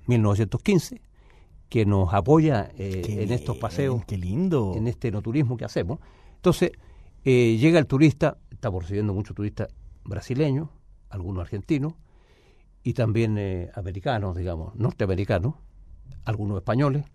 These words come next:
Speaker 1: que ya nombré, y, eh,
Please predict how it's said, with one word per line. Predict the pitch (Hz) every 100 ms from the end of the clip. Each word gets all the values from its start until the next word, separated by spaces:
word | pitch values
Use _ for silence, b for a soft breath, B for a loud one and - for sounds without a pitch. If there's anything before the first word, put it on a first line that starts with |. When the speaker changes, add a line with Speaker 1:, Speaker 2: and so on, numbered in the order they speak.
| - - -
Speaker 1:
que | -
ya | 92 95
nombré, | 104 127 175 b b b b b b b - - -
y, | 151 135 123 113 107 104 - - - - - - - -
eh, | 107 104 95 87